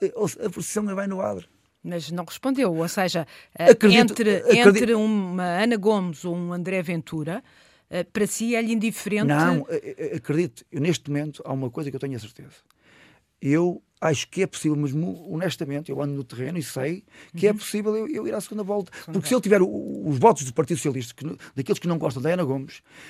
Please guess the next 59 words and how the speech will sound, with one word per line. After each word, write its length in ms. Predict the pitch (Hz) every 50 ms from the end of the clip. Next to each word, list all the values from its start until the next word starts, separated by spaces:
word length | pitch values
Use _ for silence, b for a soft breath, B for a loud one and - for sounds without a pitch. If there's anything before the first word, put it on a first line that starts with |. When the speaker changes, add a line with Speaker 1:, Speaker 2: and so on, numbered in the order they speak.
| B B B B _ -
Speaker 1:
e, 280 | 165 175 262 185 156
e 60 | 147
muitos 460 | - 175 143 160 170 170 170 123 123 127
não 140 | 147 143
gostam 280 | 131 151 143 120 143 131
do 120 | 127 123
Marcelo, 560 | 123 135 113 110 - 127 127 - 131 135 - _ B B B B
Speaker 2:
Uhum. 100 | 180 135
Speaker 1:
pode 260 | 175 180 214 208 -
ter 100 | 220 220
a 40 | 180
certeza 280 | - 190 220 226 208
que 80 | - 262
e-, 240 | 247 226 294 311 254
eles 100 | 233 214
vão 140 | 240 247
votar, 220 | 226 - 220 233 220
porque 480 | 208 165 - 175 143 - - - 170
é 40 | 165
gente 220 | 143 165 196 - -
que 80 | 143
vai 100 | 165 165 165
votar, 360 | 143 - - 165 190 196 196 B B B B B B
e, 60 | 190
e, 420 | 208 214 226 247 240 220 226 254 220
e 40 | 170
se, 220 | - - 277 220 -
se 80 | - -
o 20 |
Partido 220 | - 226 170 262 202
Socialista 380 | - 220 196 180 135 - 170
vo-, 140 | 139 147 156
votar 640 | 151 160 165 175 170 - 190 185 165 147 135 - B B B B B B
em 160 | - 185 190 175
mim, 160 | 165 160 151
como, 220 | - 160 175 170
como 180 | - 156 165 170
eu 80 | 175
espero, 500 | 165 - - - 143 135 123 143 165 160 B B B B B
tenho 180 | - 240 254 220
a 40 | 170
certeza 320 | 208 196 175 220 208 202
que 80 | 220 220
é, 80 | 165 165 - - - -
facilmente 380 | - 208 185 175 180 196 175 -
poderei 260 | - 185 190 196 180
chegar 140 | - 190 180
à 20 |
segunda 220 | - - 185 180
volta. 160 | 185 170 233 254
Speaker 2:
Na 100 | 302 311
sua 220 | - - 302 302
opinião, 340 | 294 - 254 262 277 285 269
porquê 220 | - - - 269
é 20 | 240
que 120 | - 254
acha 200 | 247 220 - 240 226
que 160 | - - -
o, 360 | 226 220 220 214 190 185 175